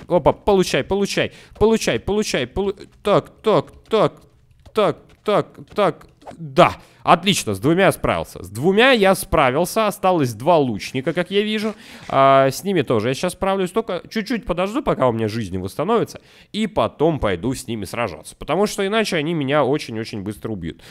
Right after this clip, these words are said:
На самом деле я хотел одного из них столкнуть просто в эту яму,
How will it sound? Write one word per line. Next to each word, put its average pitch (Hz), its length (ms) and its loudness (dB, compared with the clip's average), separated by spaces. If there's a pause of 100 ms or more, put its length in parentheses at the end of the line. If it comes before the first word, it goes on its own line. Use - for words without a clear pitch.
(160)
На 151 100 -4
самом 226 220 0
деле 220 160 0
я 170 60 2
хотел 170 300 -4
одного 151 280 0
из 123 80 -8
них 143 120 -4
столкнуть 135 360 -4
просто 131 260 -6
в 127 60 -4
эту 143 180 -6
яму, 190 480 -2